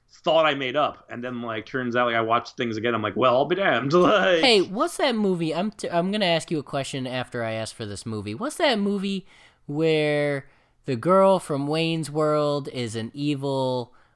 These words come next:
Speaker 2: witch lady, and it's like a Conan the Barbarian type movie? Like, she's, um,
Speaker 1: Call the Conqueror.
Speaker 2: Call the Con-, I love that movie.
Speaker 1: That's, uh, Conan's father, yeah.
Speaker 2: Oh, okay. So was that movie, like, a, uh,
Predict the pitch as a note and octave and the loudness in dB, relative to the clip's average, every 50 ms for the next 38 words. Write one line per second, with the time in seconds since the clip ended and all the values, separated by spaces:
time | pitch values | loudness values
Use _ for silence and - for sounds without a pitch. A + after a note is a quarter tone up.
0 | _ _ A#2 G#2+ A#2 C3 C3+ C3+ - - - - C#3 B2+ A#2+ A#2+ B2 B2+ C3 B2+ | _ _ -12 -8 -4 -4 -4 -4 -4 -8 -10 -8 -6 -6 -6 -4 -4 -4 -2 -2
1 | B2+ B2+ B2 B2 A#2+ A#2+ A#2+ A#2+ A#2+ A#2+ A#2 A2 A#2 A2+ G#2+ A2 A2 - - C3+ | -2 -4 -4 -6 -6 -6 -6 -6 -6 -6 -6 -6 -8 -8 -8 -8 -10 -8 -8 -8
2 | B2 B2 A2 - - C3 B2 B2 B2 A#2+ A#2+ G#2 A2+ G#2+ G#2 F#2 A2 A2+ A#2+ A#2 | -6 -6 -8 -8 -6 -6 -4 -4 -4 -4 -6 -4 -4 -4 -4 -4 -4 -4 -4 -4
3 | A#2 A#2 A#2 A2 B2+ B2 A#2+ G#2 A2+ A2+ A#2 A#2 A#2 A2+ A#2+ A#2 A#2 A#2 A2 G2+ | -4 -6 -6 -8 -8 -8 -8 -8 -8 -8 -6 -6 -6 -4 -4 -4 -4 -6 -6 -8
4 | G#2 F#2+ - - - A2 G#2 G2+ G2+ - G#2+ G#2 G2+ G2+ G2+ G2+ G2+ G#2+ - _ | -10 -10 -12 -12 -10 -10 -10 -10 -10 -8 -8 -6 -6 -6 -6 -8 -10 -12 -16 _
5 | _ _ _ _ _ _ - - - - - F#3 G3+ G3+ F#3+ D#3 D#3 D#3 D#3 D#3 | _ _ _ _ _ _ -20 -20 -18 -10 -6 -6 -4 -4 -6 -2 0 0 0 0
6 | C#3+ D3 A#2+ G#2+ G2 F#2 G2 - - _ - - - A#2+ B2 C#3 D3+ D#3+ E3+ D3+ | 0 -2 -4 -4 -4 -8 -10 -14 -14 _ -12 -8 -4 -2 0 2 2 2 0 -2
7 | B2 G#2 - C3+ - - - A#2 F#2+ F#2 A2 C3+ C#3 B2+ - G#2 F2+ F2 G2 B2 | -4 -8 -8 -10 -10 -10 -12 -10 -8 -6 -6 -6 -6 -10 -12 -12 -12 -10 -8 -8
8 | C#3+ C3+ F2 F2+ F2+ F2 - _ _ _ _ _ B2+ B2 C#3 D#3+ - - - D#3+ | -10 -10 -12 -14 -14 -16 -18 _ _ _ _ _ -6 -4 -4 -4 -4 -4 -4 -2
9 | C#3+ C3+ C3 B2+ B2 A#2 A2+ A2+ - - C#3+ C3+ B2+ A2+ - - A#2 G#2+ G2+ G2+ | 0 2 2 2 2 0 -2 -4 -4 -4 -4 -4 -4 -6 -6 -4 -2 -2 -2 -2
10 | G2 F#2+ G2+ G#2 G#2 G2+ F2+ F#2 - - _ - A3 B3 C4 B3+ B3 A#3 G3 D#3+ | -4 -6 -6 -4 -4 -6 -6 -10 -14 -12 _ 4 6 8 8 10 10 10 10 8
11 | F3 A3+ B3+ B3 - E3+ D3 C3+ C3 B2+ B2+ - - F#3 F3 D3 - D3 E3 D#3 | 6 4 2 2 0 -2 -2 -2 -2 -4 -6 -2 -2 -2 -2 -2 -2 -2 0 4
12 | D3 F#3 G3 F#3 G3 F#3 F3+ F#3 F3+ E3+ E3 D3+ C#3+ C3+ C#3+ C#3 C3+ C3 B2+ B2 | 4 4 4 4 4 2 4 4 4 4 4 2 2 2 0 0 0 0 0 0
13 | A#2 A2 A2 | 0 -2 -4